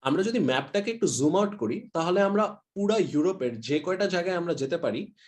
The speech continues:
সেই কয়টা জায়গার আমরা একটা প্রাইস ম্যাপ দেখে ফেলবো। So for example, আমরা যদি রিগাতে যেতে চাই, তাহলে আমাদের মাত্র ষোলো ইউরো লাগবে।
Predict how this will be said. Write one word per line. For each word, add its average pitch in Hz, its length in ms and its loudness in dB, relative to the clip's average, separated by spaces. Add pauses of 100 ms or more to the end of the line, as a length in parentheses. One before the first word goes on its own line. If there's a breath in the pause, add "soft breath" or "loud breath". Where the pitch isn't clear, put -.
(160 soft breath)
সেই 180 260 6
কয়টা 202 280 4
জায়গার 170 400 4
আমরা 143 360 -2
একটা 160 200 -4
প্রাইস 180 560 2
ম্যাপ 127 240 0
দেখে 113 180 0
ফেলবো। 95 280 -4
So - 160 -2
for 180 220 0
example, 147 540 0
আমরা 135 220 2
যদি 151 200 0
রিগাতে 190 460 4
যেতে 139 240 0
চাই, 143 160 -4
তাহলে 143 260 -2
আমাদের 139 280 0
মাত্র 143 380 -2
ষোলো 147 360 2
ইউরো 110 280 2
লাগবে। - 360 -6